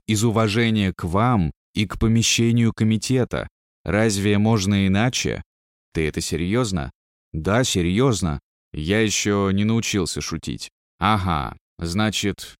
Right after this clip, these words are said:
телега в пожарнадзор — это знак уважения. Издеваешься, что ли?» Вот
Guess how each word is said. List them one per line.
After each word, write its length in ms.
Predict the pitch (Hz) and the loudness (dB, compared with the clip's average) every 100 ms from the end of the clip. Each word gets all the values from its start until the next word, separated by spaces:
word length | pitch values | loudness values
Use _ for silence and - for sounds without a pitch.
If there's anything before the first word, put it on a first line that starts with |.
| _ | _
телега 540 | - 92 95 131 117 120 | -4 -2 0 0 0 -2
в 140 | - | 0
пожарнадзор — 920 | 101 95 107 104 92 87 82 113 123 | 0 2 2 2 0 -2 0 2 2
это 320 | 117 92 92 92 | 2 0 -2 -2
знак 500 | 87 95 98 - - _ _ | -2 -2 -2 -6 -20 _ _
уважения. 880 | - 101 104 101 92 90 76 62 64 - _ _ _ | -4 -2 0 0 0 -2 -2 -6 -10 -14 _ _ _
Издеваешься, 880 | 85 95 90 127 147 151 131 - 92 | -2 -2 0 2 4 4 4 2 0
что 300 | - - 71 | -2 -4 -4
ли?» 140 | 57 - _ _ _ _ _ - | -6 -12 _ _ _ _ _ -6
Вот 320 | 80 107 | -2 0